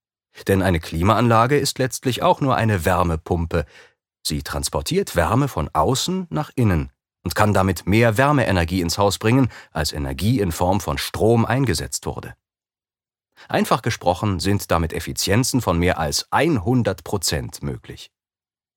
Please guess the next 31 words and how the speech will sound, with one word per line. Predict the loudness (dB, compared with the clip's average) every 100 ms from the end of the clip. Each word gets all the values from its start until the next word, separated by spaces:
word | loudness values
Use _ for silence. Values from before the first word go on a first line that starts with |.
| _ _ _ _ _ _ _ _ _ _ -20 -20 -14
Ich | -8
baute | -2 0 0
einen | 0 0 0
kleinen | 0 2 2
Mikroprozessor | 2 -2 -6 -6 -6 -2 -2 -2 -2
an | -4
die | -6
Klimaanlage, | -4 0 0 0 2 2 2 0 -2
um | -4
die | -4 -4
Energie | -6 -4 -2
zu | -2 0
messen, | 2 2 0 -2 -6 -20 -20 _ _ _ _
und | 2 4
war | 4
mehr | 2 0
als | -2
überrascht. | -2 0 0 -4 -8 -18 _ _ _ _ _ _ _ _ _
Im | 0
Vergleich | 2 2 2 2
zu | 0
unserer | 0 0 -2
Ölheizung | -2 -4 -4 -6 -4 -2 -2
verbrauchte | -4 -6 -2 -2 -2 -4 -4
die | -4
Klimaanlage | -2 2 2 2 2 2 2
nicht | 2 0 0
nur | 2
erheblich | 2 0 -2 -2 -6 -4 0
weniger | 2 2 2 0
Energie, | -2 -4 -2 -2